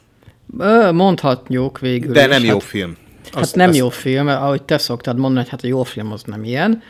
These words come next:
Speaker 1: Viszont azért elmond arról, elmond azért róla azért valamit, hogy nem akartam lekapcsolni menet közben, meg én nagyon nem is kapartam a falat.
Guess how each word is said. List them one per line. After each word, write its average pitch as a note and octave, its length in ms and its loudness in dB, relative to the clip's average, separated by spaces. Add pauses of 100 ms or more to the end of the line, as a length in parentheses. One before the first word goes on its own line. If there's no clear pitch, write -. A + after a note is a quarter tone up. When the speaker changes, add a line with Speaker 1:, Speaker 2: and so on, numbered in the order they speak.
(420)
Speaker 1:
Viszont D#3 520 0
azért D3+ 320 0
elmond C#3 680 0
arról, B2+ 1000 -4
elmond F#3 380 6
azért C3+ 400 -2
róla C#3+ 440 0
azért A#2+ 240 -6
valamit, B2+ 540 -4
hogy C3+ 180 -4
nem C#3+ 320 0 (120)
akartam B2 580 -6
lekapcsolni B2 560 -6
menet B2 360 -4
közben, C#3+ 420 -4
meg C#3+ 160 -2
én C#3 80 -2
nagyon C#3+ 260 0
nem C3+ 140 -2
is A#2+ 140 -8
kapartam B2 500 -6
a B2 80 -6
falat. A#2 400 -8